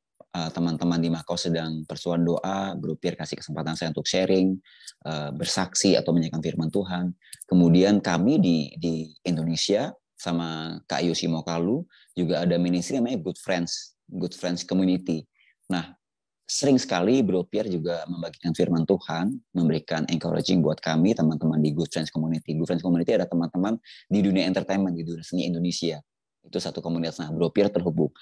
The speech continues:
Nah, saat ini Bro Pierre menjadi salah satu orang, eh, eh, kontributor yang menyusun kurikulum untuk discipleships yang akan diberikan buat teman-teman di Good Friends Community untuk orang-orang seni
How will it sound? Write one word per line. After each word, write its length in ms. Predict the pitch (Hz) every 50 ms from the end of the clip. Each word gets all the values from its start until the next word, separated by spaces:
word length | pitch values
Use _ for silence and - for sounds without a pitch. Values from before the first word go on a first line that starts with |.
| - - _ _ -
Nah, 300 | 101 113 123 113 95 82 - - - - _ _ _ _ _
saat 400 | - - - - - 107 - -
ini 500 | - 208 220 185 98 76 78 101 135 170 - _ _ _ _ _ _ _ _ _ _
Bro 240 | - 101 107 92 -
Pierre 180 | - 117 127
menjadi 300 | 123 107 92 85 90 87
salah 160 | 90 85 82 -
satu 400 | - 80 80 - _ 120 113 -
orang, 400 | - 85 87 95 104 107 101 -
eh, 540 | - 85 85 85 82 82 80 78 78 76 76 - _ _ _ _ _ - 85
eh, 100 | 85 85
kontributor 800 | 95 95 87 87 92 85 82 87 87 - - 90 101 - - - _
yang 240 | - 98 90 87 85 -
menyusun 560 | 90 90 92 87 90 87 - - 120 131 135 123
kurikulum 640 | - 98 92 95 - - 92 92 95 110 113 - -
untuk 540 | 98 90 92 92 87 90 - 110 - - _ _ _ _ _ _ _ _
discipleships 1080 | 90 80 90 87 - 92 95 - 98 - - - - - _ - - - - - _ _
yang 160 | - - -
akan 160 | - 76 87 87
diberikan 320 | 80 78 82 82 90 95 92
buat 200 | 78 73 76 - -
teman-teman 480 | 85 80 80 78 - 85 92 92 90
di 240 | 80 80 78 76 73 71
Good 160 | 90 80 - -
Friends 360 | - - - 87 87 87 -
Community 400 | - - 82 82 82 82 - 87
untuk 240 | 80 80 - 78 - 90
orang-orang 400 | 82 78 78 - - 82 - -
seni 360 | - - 185 196 262 -